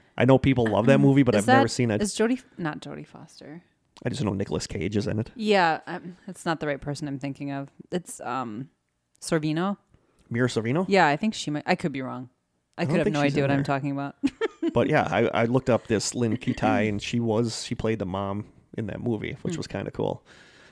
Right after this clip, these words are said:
Speaker 1: But she's kinda become the go-to person. Anytime there's, like, a panel, new, they, they talk about Phoenix Lights, she's kind of the person that everybody goes to for,
Speaker 2: That's
Speaker 1: for
Speaker 2: interesting.
Speaker 1: stuff. And
Speaker 2: So
Speaker 1: I,
Speaker 2: she's
Speaker 1: I
Speaker 2: an actress slash doctor?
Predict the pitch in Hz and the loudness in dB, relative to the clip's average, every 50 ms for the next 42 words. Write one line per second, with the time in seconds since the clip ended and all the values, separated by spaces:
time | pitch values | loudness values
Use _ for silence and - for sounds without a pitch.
0 | - - 135 - - 160 165 151 - - 123 131 135 127 135 120 131 127 127 120 | 0 2 2 2 4 4 4 4 4 2 2 4 4 4 2 2 0 0 2 2
1 | 113 117 113 120 - 123 - 123 120 120 - - 113 101 110 123 120 - 113 117 | 4 4 4 4 4 2 0 0 0 0 0 0 -2 0 0 0 0 0 0 0
2 | 113 107 113 113 113 113 104 92 - - 113 110 113 117 113 107 107 110 117 120 | 2 0 2 2 0 0 0 -2 -2 -2 -2 -2 -2 -2 -2 -2 -2 -2 0 2
3 | 123 123 123 120 - 120 117 107 104 110 - 110 104 104 - 107 113 107 - - | 2 2 2 0 0 -2 -2 0 -2 -2 0 0 0 0 0 0 0 0 0 -2
4 | 117 110 104 98 - - 101 107 110 - - - 113 - - 104 104 98 98 92 | -4 -4 -4 -4 -4 -4 -4 -4 -4 -4 -6 -6 -6 -6 -6 -6 -6 -6 -6 -8
5 | 95 - - 92 - - - - 90 90 95 95 - - - - - - - - | -8 -8 -8 -8 -8 -8 -10 -10 -8 -8 -8 -8 -8 -8 -8 -8 -8 -8 -8 -8
6 | - - - - - - 175 - - - 143 135 - - - - 107 107 151 - | -10 -8 -8 -8 -10 -10 -12 -14 -18 -18 -18 -18 -18 -16 -8 -4 -4 -4 -2 -2
7 | - 50 - - - 120 139 135 131 120 - 117 104 104 110 175 - 160 160 - | -4 -4 -6 -4 0 4 6 6 6 6 4 2 2 2 2 4 4 2 2 4
8 | - 180 175 - - - 156 160 165 - - 160 - 135 131 - - - 180 185 | 2 0 0 0 2 2 2 2 2 0 -4 -2 -2 -2 -2 -2 -2 -4 -4 -4